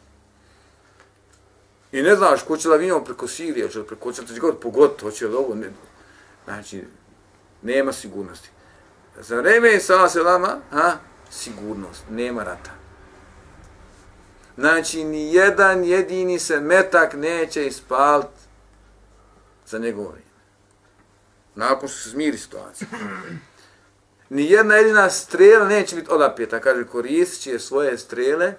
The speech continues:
da žanju žito. Zamislite danas da kažete,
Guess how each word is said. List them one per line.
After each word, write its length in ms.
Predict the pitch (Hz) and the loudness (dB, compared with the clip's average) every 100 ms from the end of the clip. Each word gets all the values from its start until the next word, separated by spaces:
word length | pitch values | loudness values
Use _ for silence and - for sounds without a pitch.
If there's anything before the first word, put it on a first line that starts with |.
| _ _ _ _ | _ _ _ _
da 160 | 92 113 | -10 -8
žanju 320 | 113 117 101 | -6 -8 -10
žito. 300 | 95 92 - - _ _ _ _ _ - - - _ _ _ _ _ _ _ _ _ _ _ _ _ _ _ _ _ _ | -14 -20 -20 -20 _ _ _ _ _ -20 -20 -20 _ _ _ _ _ _ _ _ _ _ _ _ _ _ _ _ _ _
Zamislite 340 | 117 156 120 139 | -6 -4 -4 -4
danas 160 | 131 | -4
da 60 | 110 | -8
kažete, 680 | - 139 131 139 170 180 | -2 -2 -2 -6 -4 -4